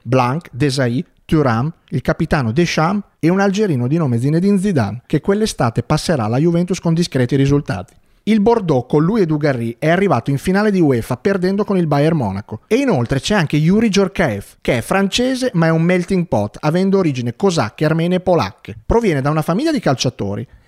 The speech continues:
e dopo gli anni in Francia anche lui arriverà in Italia, all'Inter. Il suo gol alla Roma del cinque gennaio millenovecentonovantasette diventerà l'immagine stampata sulle tessere di abbonamento ai nerazzurri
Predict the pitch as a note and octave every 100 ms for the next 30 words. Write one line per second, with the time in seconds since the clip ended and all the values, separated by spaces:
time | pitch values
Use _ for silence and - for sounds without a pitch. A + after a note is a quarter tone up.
0 | _ - G3 G3+ - C#3 D#3+ C#4 B3+ E3+
1 | D3 B2+ G2+ G#2 - - G#3 G#3+ A3+ G#3
2 | A3+ G3+ E3+ D#3 D#3+ E3+ A#2 G2 G#2 -
3 | D#3+ D#3+ G#2 G2+ - C3 _ - F3 E3
4 | - C4 A3 D3 F#3+ D#3+ C3+ B2+ F#2+ G2
5 | - - C3 B2+ - A3+ F#3 C3+ B2+ B2
6 | G#2+ F#2+ G2 - _ - F3+ A3 C#3 A#2
7 | A#2 E3+ - A2 A#2 A#2 C3 - F#2 -
8 | D#3 - _ _ - D3 F3 G3 G3+ G3+
9 | A#2 A2 D#3+ G3 D#3+ G2 G2+ G#2 G#2+ -
10 | F3+ F3 A2 - - C3 C#3+ G#3 F#3+ C#3+
11 | B2 B2 C3+ D#3+ D3+ G#2 A2+ C3 C#3+ C#3
12 | D3 D#3+ E3